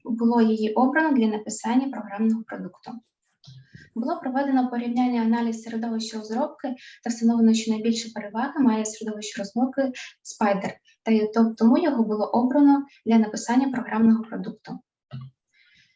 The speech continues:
На слайді представлено приклад візуальної форми, де необхідно здійснити прогнозування результатів процесу десульфуризації димових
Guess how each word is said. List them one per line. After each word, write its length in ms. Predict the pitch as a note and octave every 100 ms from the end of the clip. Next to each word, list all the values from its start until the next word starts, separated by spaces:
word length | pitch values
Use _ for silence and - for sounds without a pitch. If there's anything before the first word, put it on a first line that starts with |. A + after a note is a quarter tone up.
| _ -
На 120 | A3+
слайді 260 | A3+ F4 D#4
представлено 600 | - A#3+ C4+ C4+ B3+ A#3
приклад 320 | B3 A#3 A3+
візуальної 500 | A3 A3+ A#3 A3+ A3
форми, 360 | - C#4+ G4
де 140 | C#4 A#3+
необхідно 440 | A3+ A3+ C4+ B3+
здійснити 500 | B3 A3 - C4 -
прогнозування 760 | A#3+ A3 A3 G#3+ G3+ A3+ C#4 B3+
результатів 580 | A3+ G#3 G#3+ B3 B3 -
процесу 500 | G3+ - A3+ - A3
десульфуризації 960 | G#3+ G#3+ G#3 G#3 G#3+ A3 A3 A3 G#3
димових 340 | G#3 G#3+ G#3